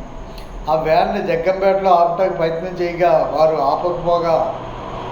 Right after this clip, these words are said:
గండేపల్లి మండలం నీలాద్రిపేటలో అక్కడ జనాల సమక్షంలో ఆఫ్ చేసి, మరి అదేవిధంగా హండ్రెడ్కి ఫోన్ చేసి, గండేపల్లి పోలీస్ స్టేషన్ వారికి ఇన్ఫర్మేషన్ ఇచ్చి, మరి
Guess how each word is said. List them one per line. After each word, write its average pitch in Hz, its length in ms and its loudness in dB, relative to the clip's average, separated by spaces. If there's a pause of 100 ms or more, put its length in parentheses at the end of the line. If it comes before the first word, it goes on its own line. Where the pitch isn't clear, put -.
(760)
గండేపల్లి 208 560 2
మండలం 208 380 4
నీలాద్రిపేటలో 196 1000 2 (640)
అక్కడ 180 220 2 (180)
జనాల 170 320 4 (140)
సమక్షంలో 180 480 0 (100)
ఆఫ్ 156 240 2
చేసి, 175 320 -2 (1120)
మరి 156 160 0 (600)
అదేవిధంగా 185 680 2 (880)
హండ్రెడ్కి 196 440 0 (120)
ఫోన్ 175 180 0 (100)
చేసి, 180 300 -2 (560)
గండేపల్లి 190 540 0
పోలీస్ 185 280 0
స్టేషన్ 175 360 -2
వారికి 175 280 2
ఇన్ఫర్మేషన్ 180 480 -2
ఇచ్చి, 160 220 -4 (720)
మరి 165 220 0